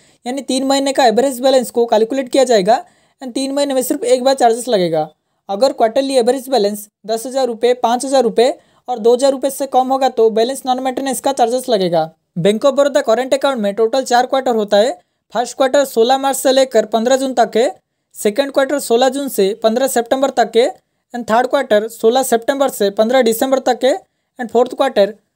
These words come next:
सोलह दिसंबर से पन्द्रह मार्च तक है। अब जानते हैं क्वार्टरली एवरेज बैलेंस को कैसे कैलकुलेट करते हैं, ताकि आपको पता चल जाए कितना चार्जेस लगने वाला है, and उसके according आप बैलेंस मेंटेन कर पाएंगे। Then एवरेज क्वार्टरली बैलेंस को कैलकुलेट करने के लिए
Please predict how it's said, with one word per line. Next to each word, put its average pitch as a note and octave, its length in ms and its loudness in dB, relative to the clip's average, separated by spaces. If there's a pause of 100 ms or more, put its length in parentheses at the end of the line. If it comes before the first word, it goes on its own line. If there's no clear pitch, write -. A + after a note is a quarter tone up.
सोलह B3 280 0
दिसंबर C4+ 380 -2
से B3+ 200 0
पन्द्रह B3+ 320 0
मार्च A#3+ 280 0
तक C4 220 2
है। E3 100 4 (760)
अब G#3+ 120 0
जानते B3+ 320 0
हैं G#3 100 2
क्वार्टरली C4 440 0
एवरेज A#3+ 380 -2
बैलेंस C4+ 260 -2
को B3 140 -4
कैसे B3+ 280 0
कैलकुलेट B3 400 -2
करते A#3 260 -2
हैं, A3 180 0 (300)
ताकि G#3+ 220 -2
आपको C4+ 180 0
पता B3+ 280 0
चल C4+ 200 -2
जाए G#3 180 -2
कितना A3 280 -8
चार्जेस A#3 360 -2
लगने A3 220 -2
वाला A#3 220 0
है, A3+ 240 -6
and B3+ 100 -8
उसके C4 280 -2
according A#3 320 0
आप B3 120 0
बैलेंस A3+ 360 -2
मेंटेन A#3 260 -2
कर A3 120 0
पाएंगे। D#3 400 -4 (840)
Then B3+ 140 0
एवरेज A#3 360 2
क्वार्टरली C4+ 360 0
बैलेंस C4+ 300 0
को D4+ 100 -2
कैलकुलेट C4+ 440 0
करने C4+ 240 0
के C4 80 4
लिए G3 200 4